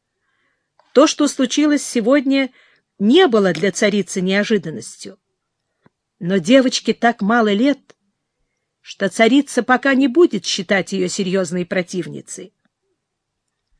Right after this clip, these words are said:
Может быть, она, как и раньше, ошибается и недооценивает Атоссу.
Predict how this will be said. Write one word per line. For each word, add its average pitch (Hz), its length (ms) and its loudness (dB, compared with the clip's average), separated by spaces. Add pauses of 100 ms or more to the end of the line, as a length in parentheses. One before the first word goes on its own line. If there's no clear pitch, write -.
Может 196 380 -2
быть, 220 260 0
она, 208 260 2
как - 240 -4
и 196 40 0
раньше, 214 580 -2 (600)
ошибается 180 1000 -4 (1000)
и 220 100 4
недооценивает 214 1120 2
Атоссу. - 640 -8